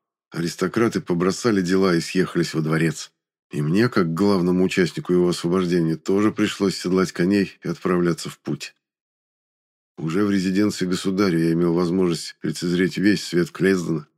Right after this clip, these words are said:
включая семейство Гран-из-де-Мор. Экселленс Энриан тоже заметил меня и наградил тяжёлым взглядом,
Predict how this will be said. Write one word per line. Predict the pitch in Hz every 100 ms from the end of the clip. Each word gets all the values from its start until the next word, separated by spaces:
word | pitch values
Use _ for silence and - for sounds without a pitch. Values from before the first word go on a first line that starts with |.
| _
включая | - - 90 80 98 101
семейство | - 92 98 87 92
Гран-из-де-Мор. | 87 95 92 87 90 90 90 - _ _ _ _ _ _ _ _ _ _
Экселленс | 78 78 - 87 85 87
Энриан | 85 87 95 107 98
тоже | - 92 101
заметил | 101 104 107 98 98
меня | 98 95
и | 90
наградил | 87 95 98 101
тяжёлым | - 87 98 92 85
взглядом, | 80 90 104 87